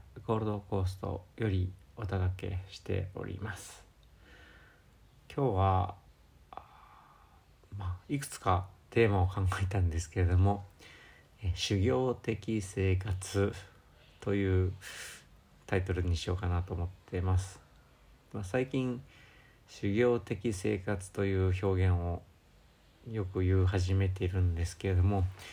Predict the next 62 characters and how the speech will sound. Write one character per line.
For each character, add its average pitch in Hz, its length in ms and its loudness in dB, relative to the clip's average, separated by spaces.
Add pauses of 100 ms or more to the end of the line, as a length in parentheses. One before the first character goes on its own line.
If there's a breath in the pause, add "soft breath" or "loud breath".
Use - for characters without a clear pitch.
(440 loud breath)
ま 110 100 0
あ、 95 80 -2
ど 107 120 2
う 107 40 4
い 120 100 2
う 120 60 0
こ 135 120 0
と 139 160 -2
か 113 200 4
と - 140 -4
い 104 80 2
う 92 60 2
と、 101 160 -2 (180)
ま - 80 -2
あ、 - 20 0
修 113 280 0
行 156 260 4
と 156 160 0
い 151 160 -2
う 151 80 4
と 151 160 2
ち 147 120 -4
ょ - 20 0
っ 139 100 -4
と 87 220 2
大 92 60 4
げ 98 100 2
さ 95 100 -2
に 92 80 -4
聞 - 180 -12
こ 104 140 0
え 110 60 0
る 123 100 -2
ん 117 80 -4
で 92 80 -2
す 90 100 -4
け 92 120 -4
れ 87 40 2
ど 87 100 0
も、 95 220 2 (1040 loud breath)
え 90 280 -2
ー、 - 20 -4
ま 123 100 2
あ、 92 160 -2 (120)
前 139 140 2
に 120 60 2
も 87 140 2
ポ - 140 -6
ッ 90 100 -4
ド 92 60 -6
キ 107 100 -2
ャ - 20 0
ス 92 100 -8
ト 87 40 -6
で 87 180 -4
少 92 200 -4
し 92 100 -4
お 95 40 -4
話 87 340 0
を 95 100 0
し - 100 -4
た 95 260 -2